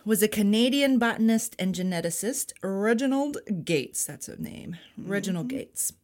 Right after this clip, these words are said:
Speaker 1: And they were wed in Montreal in nineteen eleven. The marriage was a disaster. They quarreled about the house, about rent, and possibly about the sex they were not having.
Speaker 2: <laughs>
Speaker 1: Hmm,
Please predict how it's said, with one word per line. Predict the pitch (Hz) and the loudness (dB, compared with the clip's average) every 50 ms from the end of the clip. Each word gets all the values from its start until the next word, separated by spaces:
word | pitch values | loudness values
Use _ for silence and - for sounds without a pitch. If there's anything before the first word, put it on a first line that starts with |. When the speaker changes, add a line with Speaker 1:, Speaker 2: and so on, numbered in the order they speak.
| _ - | _ 2
Speaker 1:
And | 202 208 | 4 4
they | 214 196 | 4 4
were | 185 196 | 2 0
wed | 190 185 208 202 202 220 233 208 - - | -2 0 2 2 2 2 2 0 -2 0
in | 190 190 | 0 0
Montreal | 180 165 175 170 - 202 180 165 147 147 147 - - | 2 0 -2 -2 -4 -4 -4 -4 -4 -4 -6 -6 -4
in | 165 160 | -4 -2
nineteen | 160 160 160 160 - - 175 165 160 - - | -2 -2 -4 -6 -6 -6 -6 -6 -6 -6 -8
eleven. | 160 147 143 143 139 139 139 139 147 - _ _ _ _ - - - - - - | -10 -8 -10 -10 -10 -10 -10 -10 -12 -14 _ _ _ _ -20 -20 -20 -14 -4 2
The | 202 214 | 6 8
marriage | 220 240 254 269 269 262 262 214 214 | 8 10 10 10 8 8 6 4 2
was | 185 196 208 202 208 208 196 - - | 2 4 6 6 6 6 4 2 0
a | 175 180 175 175 | 0 0 0 0
disaster. | 160 165 156 - - - - - - - - - - - 170 _ _ _ - | -2 -2 -4 -4 -4 -6 -6 -8 -10 -10 -10 -10 -10 -10 -12 _ _ _ -2
They | 180 175 170 | 0 0 0
quarreled | 170 - - 226 226 220 208 202 180 | 0 0 2 4 4 4 4 2 0
about | 165 151 123 - | -2 -6 -8 -8
the | - 151 | -12 -8
house, | - 247 262 269 277 285 - - - - _ _ _ _ _ _ - | -6 -4 -2 -2 -2 -2 -4 -6 -8 -10 _ _ _ _ _ _ -14
about | 147 143 131 131 - - | -12 -10 -10 -10 -4 0
rent, | 190 233 233 240 226 - - - - - _ _ - - - - _ - | 4 4 6 6 4 2 -4 -8 -8 -10 _ _ -20 -20 -20 -14 _ 0
and | 202 220 208 | 2 2 2
possibly | - - - - 415 - - - 180 165 170 180 175 170 - | 0 -4 -8 -8 -4 -2 -2 -2 -2 -2 -2 0 -2 -2 -2
about | - 175 180 175 - | -2 -2 -2 -2 -2
the | 185 185 | -2 -2
sex | - - 294 269 190 - - - - - - _ _ _ | 0 0 0 -2 -2 -4 -6 -4 -6 -6 -6 _ _ _
they | - 208 208 214 | -4 -2 0 0
were | 190 165 160 156 165 | 0 -2 -4 -4 -4
not | 180 202 226 233 | -4 -4 -4 -4
having. | 233 - 302 311 311 302 254 196 165 139 123 - | -6 -8 -8 -6 -6 -4 -2 -2 -2 -2 -2 -4
Speaker 2:
<laughs> | 247 233 240 262 240 233 285 233 202 185 175 170 170 170 175 185 - - 415 - | -2 0 0 0 0 0 0 0 0 0 0 0 0 0 -2 -2 -2 -4 -6 -6
Speaker 1:
Hmm, | - | -12